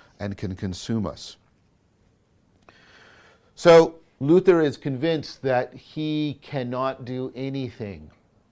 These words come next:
to save himself. He takes Augustine's notion, right,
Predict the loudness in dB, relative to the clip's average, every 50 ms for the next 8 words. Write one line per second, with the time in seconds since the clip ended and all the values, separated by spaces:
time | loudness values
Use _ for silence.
0 | _ _ _ _ _ _ -18 -14 -14 -14 -10 -8 -8 -8 -8 -8 -12 -14 -12 -12
1 | -12 -12 -12 -12 -12 -4 -2 -2 -2 -2 -2 -2 0 0 0 0 -2 -4 -6 -6
2 | -8 -8 -8 -8 -8 -4 -2 -2 -2 -2 -4 -4 -4 -4 -4 -4 -6 -10 -16 _
3 | _ _ _ _ _ _ _ _ _ _ _ _ _ _ _ -12 -8 -6 -4 -4
4 | -6 -6